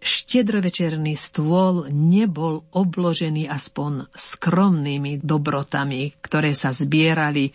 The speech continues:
šetrili a ukladali vary už od leta. Hej, koľko razy povedala, e,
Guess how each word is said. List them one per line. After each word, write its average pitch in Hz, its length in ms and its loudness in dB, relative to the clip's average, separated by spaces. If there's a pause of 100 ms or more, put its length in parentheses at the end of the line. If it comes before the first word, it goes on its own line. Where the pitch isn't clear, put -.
šetrili 143 800 0 (400)
a 131 240 0
ukladali 151 640 2
vary 156 540 2
už 165 320 0
od 151 180 0
leta. 151 480 -4 (480)
Hej, 143 480 -4
koľko 151 320 0
razy 151 320 2
povedala, 143 640 -2
e, - 40 -12